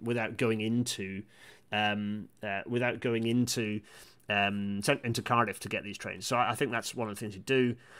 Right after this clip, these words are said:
Then you'll notice, so this is an existing freight line here. There it is. Um,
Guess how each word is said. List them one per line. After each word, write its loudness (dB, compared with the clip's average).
Then 4
you'll 6
notice, 6
so 2
this 4
is -2
an 2
existing 2
freight 4
line -6
here. -6
There -6
it -4
is. -6
Um, 0